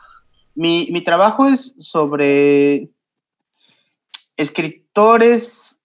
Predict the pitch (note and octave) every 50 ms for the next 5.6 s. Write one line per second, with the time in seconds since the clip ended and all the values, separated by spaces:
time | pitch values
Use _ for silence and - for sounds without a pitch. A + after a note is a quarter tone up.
0 | _ - E3 D#3+ D3+ D3+ D#3+ D#3 D#3 D3+ D3+ D3+ C#3+ F3+ F3+ G3+ A#3 C4 C4+ -
1 | - - _ _ _ _ _ _ _ _ _ _ _ _ _ _ _ _ _ _
2 | _ _ _ _ _ _ _ _ _ _ _ _ _ _ _ - - D3+ D3+ D3+
3 | D3 D3 - D3+ D3 D3+ D3 D3+ D#3 F3+ G3 F3+ - G3 G3 F#3 G3 F#3+ F3+ E3+
4 | - D#3 C#3+ C#3+ D3 D#3+ E3+ F3 F3 D#3 D#3 C#3+ C3+ - D#3+ D#3+ E3+ E3 D#3+ D3
5 | C#3 C3 B2 C3+ C#3 D#3 E3 - A#3 C4+ C#4+ C4